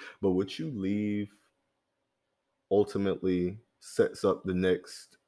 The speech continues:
generation. And that's what it's really all about.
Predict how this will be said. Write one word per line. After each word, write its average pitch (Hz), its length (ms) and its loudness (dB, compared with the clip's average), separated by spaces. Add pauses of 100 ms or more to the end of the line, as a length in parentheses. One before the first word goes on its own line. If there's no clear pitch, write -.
generation. 95 840 -2 (3000)
And 92 300 0
that's 98 260 -2
what 98 140 0
it's 95 100 -2
really 92 280 2
all 87 200 0
about. 87 540 0